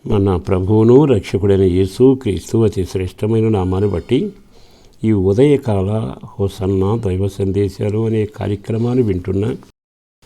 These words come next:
దేవుని బిడ్డలైన మీకు శుభం కలుగునుగాక. అందరికీ వందనాలు. అంతా బాగున్నారా? మీరును మీ బిడ్డలను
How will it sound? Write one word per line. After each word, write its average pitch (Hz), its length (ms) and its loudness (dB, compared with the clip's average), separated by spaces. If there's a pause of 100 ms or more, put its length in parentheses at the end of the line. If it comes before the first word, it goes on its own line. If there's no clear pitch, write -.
(160)
దేవుని 123 440 2
బిడ్డలైన 104 420 -2
మీకు 98 360 -4
శుభం 107 520 -4
కలుగునుగాక. 98 760 -6
అందరికీ 98 720 -4
వందనాలు. 95 680 -4
అంతా 92 260 -6
బాగున్నారా? 95 680 -2 (880)
మీరును 101 420 4
మీ 120 160 4
బిడ్డలను 98 560 0